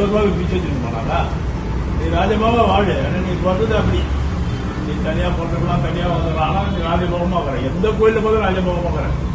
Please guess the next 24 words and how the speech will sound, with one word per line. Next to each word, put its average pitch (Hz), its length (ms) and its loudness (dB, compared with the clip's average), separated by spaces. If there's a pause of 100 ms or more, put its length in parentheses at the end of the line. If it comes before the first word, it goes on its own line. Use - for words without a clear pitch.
(400)
ஆனா 180 160 0
நாங்க 175 360 0
வந்து 180 180 0
ராஜபாவமா - 520 -2
இல்லை. - 140 -2
எங்களுக்கு - 280 -2
வந்து - 180 0
பெரிய 226 300 0
இதெல்லாம் 202 340 2
கேட்கல. - 240 0 (400)
எங்களுக்கு 156 320 -2
ஆடம்பர 170 400 0
வீடு, 160 300 -2 (180)
ஆடம்பர 156 380 0
பங்களாலாம் 147 520 -2
தேவை. - 260 -2 (560)
எங்களுக்கு 202 380 0
தனி 196 220 0
ரூம் 180 220 0
கொடுத்துறேன். 151 380 -4 (100)
நான் 147 180 -2
ராஜா 151 260 -2
தான் 147 300 -2
இருக்கிறேன். - 260 -4